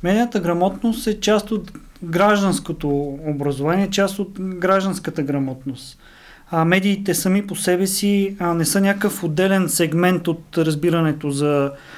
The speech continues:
демокрация и демократично общество, а са, а, много важен, а, много важна колона в, а, а, и в разделението на властите, но и в, а, в създаването на, на кислород,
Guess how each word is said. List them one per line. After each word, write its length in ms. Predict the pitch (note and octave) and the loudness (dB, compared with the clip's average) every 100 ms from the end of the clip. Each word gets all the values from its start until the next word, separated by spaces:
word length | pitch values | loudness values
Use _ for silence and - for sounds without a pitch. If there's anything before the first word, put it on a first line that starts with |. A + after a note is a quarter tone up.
| - | -4
демокрация 880 | E3+ D#3+ D3 E3 E3 E3+ F3+ F3+ E3+ | 0 0 0 0 0 0 2 4 4
и 60 | D#3 | 2
демократично 720 | D#3 D3+ D3 D3 D#3 D3 D#3 | 2 0 0 -2 -2 -4 -2
общество, 520 | C#3 - C#3+ - F3+ | -2 -4 -8 0 2
а 40 | F#3+ | 2
са, 280 | F#3+ F#3 F#3 - - - - G3 | 0 -2 -4 -10 -20 -20 -6 0
а, 160 | E3+ | 2
много 360 | E3+ F#3 G3 G3 | 2 2 2 2
важен, 640 | D#3+ F#3+ F#3 G3 G3 F#3+ | 2 2 4 2 4 4
а, 400 | F#3+ F#3 F3+ F3 F3 | 4 4 2 0 -2
много 220 | F3+ G3 | 0 2
важна 360 | F#3+ G3+ G3 G3 | 4 2 2 -2
колона 420 | F#3 F#3 G#3 G3+ | 0 2 4 2
в, 380 | E3+ D#3+ - - | 2 0 -2 -2
а, 260 | E3 D3+ D3+ - - - - - _ G3 | 0 0 -2 -8 -20 -20 -20 -20 _ -4
а, 340 | E3+ E3 E3+ E3+ G3+ | 0 2 2 -2 0
и 80 | G#3 | 0
в 120 | G3+ | 2
разделението 640 | G#3 F3+ F#3 F#3 F#3+ F#3 F#3 | 0 0 2 2 2 2 0
на 140 | F#3 | 2
властите, 540 | E3+ F#3 F#3 F#3 - F#3+ | 2 2 0 -4 -2 0
но 200 | F#3 F3+ | 2 2
и 120 | F3+ | 0
в, 220 | E3+ E3+ E3+ - | 2 0 -2 0
а, 280 | F3+ F3 E3+ E3+ F#3+ G#3 G#3 F3 - - - - - | 2 4 2 -2 -10 -10 -8 -10 -14 -20 -20 -12 -2
в 460 | G3+ E3+ - F3+ | 0 0 0 0
създаването 680 | E3 F3 E3+ G3 G#3 G3+ G3 | 2 0 2 4 4 2 2
на, 460 | F#3+ F#3 F3+ F3 F3 | 2 4 2 2 0
на 220 | E3+ F3 | 0 0
кислород, 840 | E3+ E3+ - E3 E3 A3 A3+ - - | 0 -2 2 2 4 2 0 -12 -14